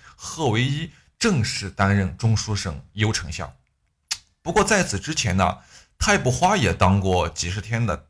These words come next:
带引号的右丞相。哎，这是为啥呢？这个右丞相啊，其实是一个虚衔儿，因为当时太不花本人呢，其实正在山东统兵于与红巾军干仗呢，他人不在京都。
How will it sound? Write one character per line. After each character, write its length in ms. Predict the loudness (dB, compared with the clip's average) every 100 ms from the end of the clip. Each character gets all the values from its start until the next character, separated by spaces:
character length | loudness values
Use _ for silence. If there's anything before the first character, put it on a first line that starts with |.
| 0
带 160 | 2
引 320 | 4 4 2 0
号 260 | 2 2
的 140 | 4 2
右 140 | -2
丞 160 | -6 -10
相。 220 | -10 -10 -4
哎， 240 | 0 0 0
这 120 | 0
是 140 | 2 4
为 120 | 2
啥 140 | 0
呢？ 200 | -2 -4 -12 -18
这 220 | -4 0 2
个 140 | 2
右 140 | 0
丞 160 | -2 -4
相 220 | -4 -4
啊， 180 | -4 -8 -6
其 220 | -6 -4
实 140 | -4
是 180 | -4 -4
一 140 | -6 -8
个 120 | -6
虚 360 | 2 2 2
衔 200 | -4 -6 0
儿， 300 | 2 2 -6 -6
因 160 | -2
为 80 | 0
当 240 | 2 2 2
时 100 | -2
太 260 | -4 -4
不 140 | -2 -2
花 180 | -2
本 240 | -4 -2 -2
人 220 | -2 0
呢， 180 | 2 2
其 180 | -2 -6
实 140 | -6 -4
正 220 | -2 -2
在 160 | -2
山 360 | -6 0 0 0
东 220 | -2 -4 -6
统 400 | -6 -6 -6 -4
兵 200 | -2 0
于 340 | -2 -2 -4 -8
与 100 | -2
红 180 | 0 2
巾 120 | 0
军 180 | 0 0
干 160 | 2 2
仗 200 | 2 2
呢， 220 | 0 -4 _ -20 _ _ _ _
他 140 | 0
人 260 | 2 2 0
不 140 | -2
在 160 | -2 -2
京 220 | 0 0
都。 280 | 0 -6